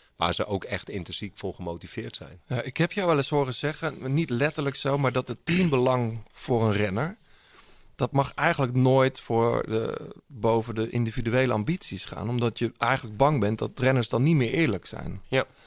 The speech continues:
Speaker 2: Eh, hoe, maar dat, dan maak je het nog ingewikkelder eigenlijk voor jezelf als coach, als
Speaker 1: Ja.
Speaker 2: je dat wil.
Speaker 1: Ja.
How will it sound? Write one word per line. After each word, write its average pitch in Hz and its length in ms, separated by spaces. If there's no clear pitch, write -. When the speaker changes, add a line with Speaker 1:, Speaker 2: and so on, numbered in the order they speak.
Speaker 2:
Eh, - 80
hoe, 123 300
maar 135 180
dat, 151 160
dan 127 200
maak 110 220
je 135 60
het 143 80
nog 151 140
ingewikkelder 180 600
eigenlijk 101 360
voor 101 140
jezelf 98 340
als 104 120
coach, 101 220
als - 300
Speaker 1:
Ja. 135 200
Speaker 2:
je 139 80
dat 107 160
wil. 101 300
Speaker 1:
Ja. 104 220